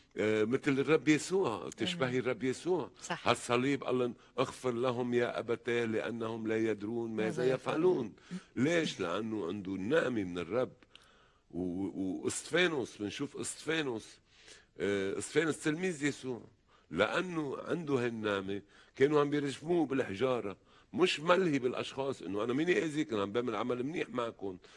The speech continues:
Speaker 1: لأنه عنده هالنعمة كان عم بملهي، عم بيشوف السما مفتوحة والرب جالس عن يمين الآب،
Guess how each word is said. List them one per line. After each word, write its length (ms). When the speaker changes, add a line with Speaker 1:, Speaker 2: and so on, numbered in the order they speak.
Speaker 1:
لأنه 480
عنده 240
هالنعمة 720
كان 180
عم 220
بملهي، 480
عم 120
بيشوف 320
السما 320
مفتوحة 580
والرب 640
جالس 440
عن 160
يمين 260
الآب، 340